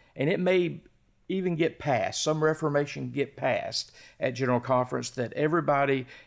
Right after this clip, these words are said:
in General Conference knows we need to bring about in the Methodist Church,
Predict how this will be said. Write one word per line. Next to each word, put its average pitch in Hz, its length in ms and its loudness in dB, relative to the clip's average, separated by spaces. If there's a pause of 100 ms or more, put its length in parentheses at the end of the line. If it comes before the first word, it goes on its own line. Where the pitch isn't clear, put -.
in 120 160 0
General 131 300 2
Conference 123 520 -2
knows 123 500 0
we 123 140 0
need 123 180 2
to 127 60 -2
bring 120 240 0
about 117 300 0
in - 40 -8
the 113 60 -4
Methodist 113 460 -4
Church, 117 300 -2